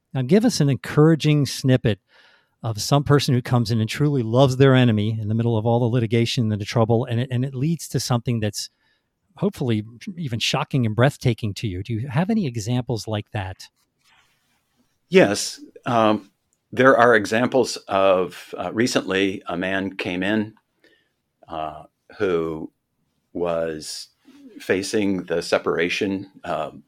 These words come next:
Speaker 2: based upon what his wife wanted to do with her life, uh, breaking away from the family. And, uh, for him, the awareness that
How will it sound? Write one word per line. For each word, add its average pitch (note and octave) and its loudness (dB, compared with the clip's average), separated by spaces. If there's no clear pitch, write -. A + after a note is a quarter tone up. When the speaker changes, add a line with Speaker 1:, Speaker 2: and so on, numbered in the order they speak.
Speaker 2:
based - -6
upon F2+ -4
what E2+ -4
his D2 -12
wife F#2 -6
wanted G2 -6
to E2+ -16
do F#2+ -2
with F2 -6
her F2 -4
life, E2 -6
uh, E2 -10
breaking F2+ -4
away E2+ -2
from F2 -8
the D#2+ -8
family. F#2 -6
And, E2+ -6
uh, E2+ -8
for G#2 0
him, G#2+ 0
the F#2+ -6
awareness A2 0
that F2 -2